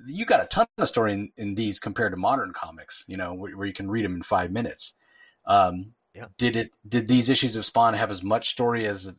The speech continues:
Speaker 1: you know, some of the other comics of the time? Eh, maybe not. But again, when you go back and read 'em in the context of the modern time, I think they, they hold up really, really well. And then, the, like I said, the other thing being,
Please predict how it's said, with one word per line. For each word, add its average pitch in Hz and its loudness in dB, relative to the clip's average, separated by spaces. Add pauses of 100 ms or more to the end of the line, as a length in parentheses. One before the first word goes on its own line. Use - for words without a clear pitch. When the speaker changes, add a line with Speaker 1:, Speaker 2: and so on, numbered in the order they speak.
Speaker 1:
you 98 -12
know, 92 -6
some 107 -6
of 90 -6
the 92 -2
other 147 2 (640)
comics 139 -2
of 135 -2
the 135 -4
time? 196 -2
Eh, 254 -2
maybe 180 -2
not. 147 2 (280)
But 110 2 (320)
again, 165 0
when 110 -4
you 110 -6
go 131 2
back 131 4
and 117 -2
read 123 -2
'em 117 -4
in 104 -6
the 104 -8
context 113 -4
of 98 -12
the 95 -8
modern 101 -2
time, 131 -2
I - -10
think 107 -12
they, 95 -8
they 95 -6
hold 104 -6
up 87 -6
really, 101 -6
really 98 -6
well. 135 2
And 110 -4
then, 110 -4
the, 101 -14 (300)
like 104 -10
I 98 -6
said, 127 -2
the 101 -4
other 101 -2
thing 95 -8
being, 98 -4